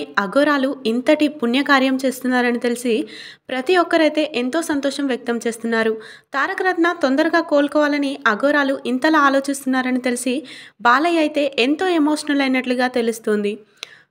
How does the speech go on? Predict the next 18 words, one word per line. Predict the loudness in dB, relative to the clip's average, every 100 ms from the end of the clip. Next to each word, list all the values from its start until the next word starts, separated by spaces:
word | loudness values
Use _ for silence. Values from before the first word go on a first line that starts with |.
| -6
మరి | -2 -2 -4 -6 -20 _ -6
ఇప్పుడు | 0 0 0
బాలయ్య | 2 2 2 2 2 0 -4 -14 _ -6
అలాగే | -2 0 0 -2 -2 -8 -12 -6
తారక | -2 -2 0
రత్న | 0 0
దగ్గరే | -2 0 2 2
ఉండి | 0 0 -2 -4 -10 -12
తన | -4 0
బాగోగులు | 2 2 2 0 0
చూసుకుంటున్నారని | 0 -4 -4 -4 0 0 2 0 0
వార్తలైతే | 2 2 2 0 0 0
వినిపిస్తున్నాయి. | 0 -2 -4 -4 0 2 2 -2 -10 -20 -20 -10
ఇప్పుడు | 0 4 4
తారక | 4 4 4
రత్న | 2 2 2
సిచ్యువేషన్ | 2 -2 0 0 2 0 -4 -20 -2
బాగుందని | 4 4 4 4 2